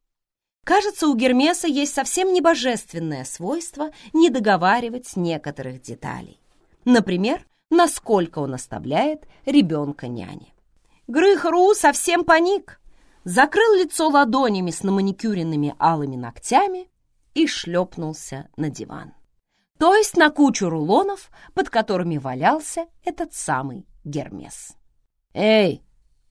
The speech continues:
раздалось из-под груды бумаги приглушённо.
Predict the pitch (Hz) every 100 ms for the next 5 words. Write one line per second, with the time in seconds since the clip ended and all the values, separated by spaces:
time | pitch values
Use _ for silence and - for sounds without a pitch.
0 | _ 170 180 156 160 170 147 156 - 160
1 | 156 156 160 143 120 139 131 156 220 214
2 | 226 _ _ _ 226 165 147 - - -
3 | 151 -